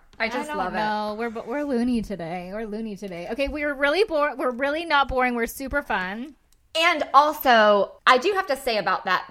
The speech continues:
Speaker 1: though, that one of my biggest fears in, you know, venturing into this space of, like, what if I do something about this alcohol situation, was that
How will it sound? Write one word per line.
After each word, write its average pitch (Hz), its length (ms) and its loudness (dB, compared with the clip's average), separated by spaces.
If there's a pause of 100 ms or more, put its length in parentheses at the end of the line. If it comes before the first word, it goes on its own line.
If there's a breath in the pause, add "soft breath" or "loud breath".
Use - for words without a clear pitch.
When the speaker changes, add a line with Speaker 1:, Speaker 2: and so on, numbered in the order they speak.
(120)
Speaker 1:
though, 175 540 2 (380 loud breath)
that 214 180 2
one 226 240 0
of 233 120 -2
my 190 300 -2
biggest 202 440 -4
fears 160 920 -6 (160)
in, 175 500 -4 (540)
you 202 140 -6
know, 135 300 -6 (360)
venturing 196 600 -2
into 180 240 -10
this 160 180 -4
space 160 340 -8
of, 165 140 -8
like, 147 400 -4 (240)
what 120 300 -12
if 185 200 -6
I 175 140 0
do 175 140 -4
something 175 340 -10
about 160 260 -4
this 156 140 -8
alcohol 165 400 -4
situation, 160 680 -8 (400 soft breath)
was 220 280 -6
that 196 420 2